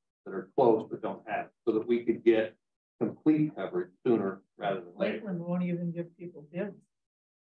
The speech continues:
Speaker 2: to bring it off the main roads into their homes.
Speaker 1: Right.
Speaker 2: You can't even get them to give a bid. They're dropping it more down, not too far from our house. They're doing it right now.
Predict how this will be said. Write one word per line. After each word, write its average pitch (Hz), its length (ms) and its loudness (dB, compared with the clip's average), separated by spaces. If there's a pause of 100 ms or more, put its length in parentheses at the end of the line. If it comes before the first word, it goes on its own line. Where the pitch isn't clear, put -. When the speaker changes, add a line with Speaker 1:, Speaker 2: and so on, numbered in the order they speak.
(100)
Speaker 2:
to 175 60 -18
bring 165 200 -4
it 160 140 -10
off 151 140 -14 (120)
the 156 100 -20
main 156 200 -14
roads 156 300 -20
into 160 260 -16
their - 240 -12
homes. - 240 -20 (160)
Speaker 1:
Right. 170 100 -18 (100)
Speaker 2:
You 190 80 -16
can't 185 180 -6
even 156 140 -12
get 160 100 -12
them 160 120 -12
to 147 60 -20 (120)
give 156 100 -16
a 156 40 -20
bid. 175 260 -8 (360)
They're 202 100 -6
dropping 190 460 -2
it 175 140 -4 (120)
more 185 380 -4 (460)
down, 175 280 -6
not 180 160 -6
too 202 180 -20
far 175 180 0
from 165 160 -16
our 185 200 -10
house. - 240 -20
They're 156 120 -2 (180)
doing 175 160 -8
it 165 120 -12
right 160 220 0
now. 180 300 2